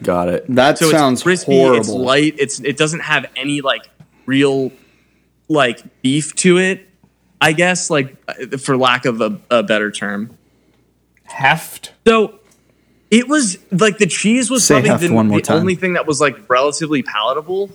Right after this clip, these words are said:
Speaker 3: We ate maybe half of it, and we were like, "This tastes so bad, we don't even wanna eat the rest of it."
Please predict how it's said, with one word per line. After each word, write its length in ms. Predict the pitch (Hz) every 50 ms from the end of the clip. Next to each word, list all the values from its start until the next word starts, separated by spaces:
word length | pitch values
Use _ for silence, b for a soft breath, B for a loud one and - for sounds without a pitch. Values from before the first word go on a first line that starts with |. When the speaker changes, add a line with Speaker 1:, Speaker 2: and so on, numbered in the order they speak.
| _ _ - _
Speaker 3:
We 120 | - 156 175 - -
ate 280 | 170 175 185 175 -
maybe 220 | 156 147 147 139 143
half 320 | 127 - 113 110 117 123
of 100 | 143 143
it, 80 | 156 160
and 80 | 135 127
we 60 | 120
were 60 | 120
like, 200 | 113 107 101 -
"This 220 | - 110 107 - -
tastes 380 | - - 107 104 - - -
so 420 | - - - - - 101 101 107 107
bad, 400 | 92 90 92 90 92 95 98 101
we 100 | 107 104
don't 260 | 92 - 101 101 104
even 120 | 98 98
wanna 140 | 98 95 92
eat 160 | 71 80 90
the 80 | 87 87
rest 240 | 76 62 - - -
of 60 | 52
it." 220 | 50 50 50 -